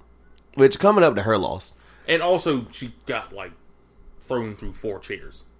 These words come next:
Speaker 1: She did.
Speaker 2: So.
Speaker 1: And she got handcuffed.
Speaker 2: Yeah. And you can even argue that E O took out the rest of the team <laughs> with that fucking moonsault, so there wasn't anyone to break up the pin anyway.
Speaker 1: That moonsault was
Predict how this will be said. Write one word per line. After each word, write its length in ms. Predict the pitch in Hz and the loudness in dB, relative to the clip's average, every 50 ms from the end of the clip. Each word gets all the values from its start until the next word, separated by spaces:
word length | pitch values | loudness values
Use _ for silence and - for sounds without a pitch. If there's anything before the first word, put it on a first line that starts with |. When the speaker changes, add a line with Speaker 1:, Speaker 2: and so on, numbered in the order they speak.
| _ _ _ - - - - - - - - _ _ _ _ - - | _ _ _ -20 -20 -20 -20 -20 -20 -20 -20 _ _ _ _ -20 -12
Speaker 1:
She 140 | - - 95 | -8 -8 -4
did. 340 | 85 95 92 87 85 98 - | -2 0 0 0 -2 -6 -10
Speaker 2:
So. 240 | - 80 - - - | -12 -14 -14 -12 -4
Speaker 1:
And 120 | - 113 | -4 -2
she 100 | 110 - | -2 2
got 160 | 139 131 104 98 | 2 2 2 2
handcuffed. 560 | 110 113 107 98 - 95 - - - - - - | 2 0 0 0 -4 -6 -8 -8 -10 -16 -20 -12
Speaker 2:
Yeah. 300 | - 120 110 85 76 80 - - - - _ _ _ _ _ _ _ _ _ _ _ _ _ _ _ _ _ _ _ - _ _ _ _ _ _ _ _ _ _ _ _ - - | -8 -8 -8 -6 -8 -14 -20 -20 -20 -20 _ _ _ _ _ _ _ _ _ _ _ _ _ _ _ _ _ _ _ -20 _ _ _ _ _ _ _ _ _ _ _ _ -12 -6
And 200 | 165 175 180 180 | -4 -4 -2 -2
you 80 | 185 165 | -4 -6
can 140 | 156 170 160 | -6 -4 -4
even 200 | 165 160 151 147 | -4 -4 -4 -2
argue 380 | 139 143 143 135 131 143 135 | 0 0 0 -2 -2 -4 -4
that 260 | 127 135 135 131 127 123 | -2 -2 -2 -2 -2 -6
E 200 | 131 139 139 135 | -6 -2 0 0
O 100 | 123 123 | 0 0
took 260 | 123 - 131 127 - | -2 -4 -6 -4 -4
out 300 | 135 131 123 123 113 - - - - _ _ - _ _ _ | -4 -4 -4 -4 -6 -8 -16 -20 -20 _ _ -20 _ _ _
the 100 | - 120 | -8 -6
rest 320 | 120 117 123 123 120 - - | -2 0 0 -2 -2 -2 -6
of 140 | 120 110 113 | -6 -6 -6
the 80 | 113 | -12
team 480 | 110 - 127 127 120 117 110 101 101 - _ _ - - - - - | -8 -6 -4 -4 -4 -4 -6 -8 -10 -16 _ _ -20 -20 -20 -20 -20
<laughs> 320 | - - - - - - | -20 -20 -20 -20 -12 -6
with 240 | 160 151 143 147 - | -2 -2 -2 -2 0
that 200 | 143 131 120 117 | -2 -2 -2 -2
fucking 360 | - - 131 131 - 131 117 | -4 -6 -6 -4 -2 -4 -4
moonsault, 640 | 113 123 127 131 131 123 - - 131 127 123 117 - - - - - - - | -2 -4 -6 -6 -6 -10 -8 -8 -6 -4 -4 -6 -6 -10 -20 -20 -20 -20 -12
so 140 | - 135 127 | -4 -4 0
there 160 | 123 131 127 | 0 0 0
wasn't 320 | 127 131 123 135 131 131 | 0 -2 -2 -2 -2 -2
anyone 340 | 127 127 127 127 123 120 113 | 0 0 0 0 -2 -2 -2
to 220 | 113 113 113 113 - _ _ _ _ | -2 -2 -2 -4 -8 _ _ _ _
break 260 | 117 117 127 123 - | -6 -6 -4 -4 -2
up 160 | 135 123 - - | -4 -6 -6 -8
the 60 | 113 | -16
pin 260 | - - 131 120 113 | -10 -8 -6 -6 -4
anyway. 440 | 117 120 123 117 110 107 104 104 104 - | -4 -6 -6 -6 -6 -6 -8 -8 -10 -10
Speaker 1:
That 120 | - 98 | -8 -4
moonsault 340 | 110 117 120 120 110 87 57 | 0 0 0 0 0 -4 -6
was 160 | - - - | -6 -10 -14